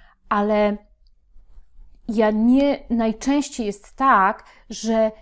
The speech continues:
nie bardzo mam ochotę zmienić to, jak żyję, jak działam, jak myślę. Tego nie mam ochoty zmieniać.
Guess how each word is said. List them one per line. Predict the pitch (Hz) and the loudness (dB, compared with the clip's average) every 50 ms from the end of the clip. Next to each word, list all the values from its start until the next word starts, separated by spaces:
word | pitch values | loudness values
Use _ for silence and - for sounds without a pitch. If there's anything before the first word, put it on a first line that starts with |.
| _ - - | _ -6 -2
nie | 220 233 | -2 -2
bardzo | 196 226 262 302 302 - 277 | 0 -2 -2 -2 -2 -2 -2
mam | 262 240 226 226 | -2 0 -2 -4
ochotę | 220 - 247 254 254 247 226 | -6 -6 -6 -6 -4 -4 -6
zmienić | 208 226 226 233 226 208 208 - | -4 -4 -4 -4 -4 -6 -8 -10
to, | - 214 | -10 -10
jak | 202 190 180 175 180 | -8 -8 -8 -8 -10
żyję, | 180 196 208 208 208 208 196 196 202 - - | -8 -6 -6 -6 -4 -4 -4 -4 -6 -6 -8
jak | 214 214 202 196 | -8 -8 -8 -10
działam, | 190 - 202 180 180 175 175 175 175 180 185 | -10 -8 -6 -4 -4 -2 -2 -4 -4 -4 -4
jak | 190 208 220 214 - | -4 -6 -6 -6 -6
myślę. | 214 196 185 190 185 - - - 185 175 165 170 170 180 - _ _ _ _ _ _ _ _ _ _ _ _ _ _ _ _ - | -6 -6 -6 -6 -8 -10 -12 -10 -8 -6 -4 -4 -6 -6 -10 _ _ _ _ _ _ _ _ _ _ _ _ _ _ _ _ -8
Tego | - 185 185 247 | -6 -2 0 2
nie | 254 277 294 | 4 4 6
mam | 269 226 190 | 4 4 2
ochoty | 185 170 196 185 - 208 | 2 -4 -6 -8 -6 -8
zmieniać. | 170 196 190 180 175 165 151 - - - | -8 -6 -6 -6 -6 -8 -10 -14 -16 -20